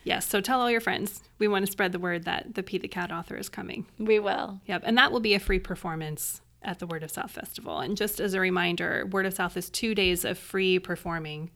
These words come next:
Speaker 1: free author talks or readings, and then free musical performances.
Speaker 2: That's one thing we've talked about throughout this podcast series is how Tallahasseans have a really great way of creating some of these free cultural entities
Speaker 1: Yeah.
Speaker 2: or free assets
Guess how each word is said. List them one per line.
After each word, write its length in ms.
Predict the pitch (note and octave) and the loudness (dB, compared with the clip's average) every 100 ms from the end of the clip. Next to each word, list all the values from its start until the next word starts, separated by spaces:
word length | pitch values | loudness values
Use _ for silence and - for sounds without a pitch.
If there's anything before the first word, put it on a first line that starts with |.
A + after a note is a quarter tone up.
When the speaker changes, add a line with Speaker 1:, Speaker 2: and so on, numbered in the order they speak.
| - | -16
Speaker 1:
free 380 | - G3 G3+ | -4 2 2
author 600 | - F3+ F3 F3+ F3 F3 F3+ - - - | 2 0 0 0 2 0 -4 -14 -20 -8
talks 380 | - G3 F#3+ - | 4 4 4 2
or 100 | G3 | 2
readings, 640 | F#3 F#3 F3+ F3 F3 F3+ | 4 4 4 4 2 0
and 160 | - E3+ | 0 -2
then 100 | E3 | -2
free 220 | - F3 | -2 -2
musical 360 | D#3+ D#3 - - | -2 -4 -8 -8
performances. 800 | F#3+ - - G3+ - - - - _ - - - - | -10 -10 -8 -8 -8 -8 -8 -10 _ -20 -18 -18 2
Speaker 2:
That's 260 | B3+ C#4 | 2 4
one 160 | B3+ A3 | 2 2
thing 220 | G3 G3 | 0 -2
we've 220 | F#3+ F#3 | 0 -2
talked 280 | F#3 F#3+ F3+ | -2 -2 0
about 320 | F#3 F3+ - | 0 0 0
throughout 360 | - F3 F3 F3 | 0 2 2 2
this 160 | E3+ - | -2 -2
podcast 440 | E3+ D#3+ E3+ D#3+ | -4 -2 -4 -2
series 500 | - F3 D#3+ E3 E3 | -2 -2 -2 -2 -2
is 160 | F3+ - | -4 -4
how 520 | - G3+ F#3+ F#3 F3 - - - | -2 0 2 0 -2 -8 -20 -14
Tallahasseans 720 | - A3+ A#3+ G#3 F3+ - F#3+ F3+ | 0 2 2 0 -2 -2 -4 -2
have 140 | F3 | -2
a 100 | F3 | -2
really 320 | F3 F#3 G#3+ | 0 -2 -2
great 280 | G3+ F#3 F3 | -2 0 0
way 420 | F3+ E3+ E3+ E3+ - | -2 -2 -2 -2 -4
of 160 | F3+ | -6
creating 600 | - F#3+ F3+ E3+ E3+ E3+ - | -4 0 2 2 0 -2 -4
some 220 | - G#3 | -4 -2
of 140 | G3 | -4
these 440 | F#3+ F3+ E3+ E3 - | -2 -4 -4 -6 -12
free 520 | - G3 G3 G#3 G#3 | -10 -6 -4 -2 -4
cultural 580 | - F3+ - F#3+ G3+ A#3 | -4 -6 -4 -2 0 -2
entities 720 | C#4 A3+ G#3+ G3+ A3+ A#3 A3+ | -4 -6 -4 -2 0 0 -2
Speaker 1:
Yeah. 100 | A#3+ | -2
Speaker 2:
or 160 | F#3 F3 | -2 -2
free 480 | - - F#3+ G3 G3 | -6 -4 0 2 2
assets 840 | - G3 G#3 - F#3 E3+ F3 - | 2 0 0 2 2 2 -2 -8